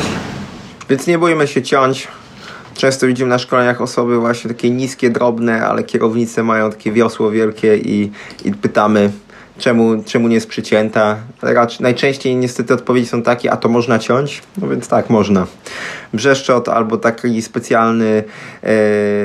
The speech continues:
z kastrami za piętnaście złotych przyrząd do cięcia rur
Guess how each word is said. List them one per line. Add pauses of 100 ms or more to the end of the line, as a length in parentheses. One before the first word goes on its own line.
(180)
z
kastrami
za
piętnaście
złotych
przyrząd
do
cięcia
rur